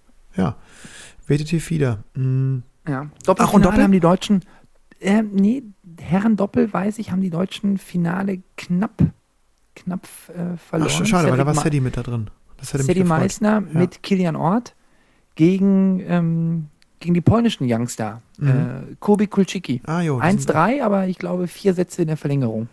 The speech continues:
Speaker 1: Ah, ja, gut. Ja, das ist übrigens, ähm, kann ich, äh, an der Stelle auch mal sagen, ne, das, äh, da sagt nämlich,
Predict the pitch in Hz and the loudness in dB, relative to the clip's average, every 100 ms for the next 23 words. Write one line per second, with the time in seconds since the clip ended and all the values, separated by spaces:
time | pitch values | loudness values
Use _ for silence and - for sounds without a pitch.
0 | _ _ - 147 151 147 143 139 131 156 | _ _ -8 -2 0 0 -2 -4 -4 -2
1 | 135 165 165 147 147 147 147 - - - | -2 0 0 0 0 0 0 -4 -14 -12
2 | - 156 156 - 147 139 143 135 151 139 | -4 -4 -4 -6 -4 -2 -2 0 -2 0
3 | 139 131 156 131 143 135 - - 131 135 | 0 0 0 0 0 -2 -6 -10 -8 -6
4 | 127 131 147 135 131 - | -4 -2 -2 -2 -4 -10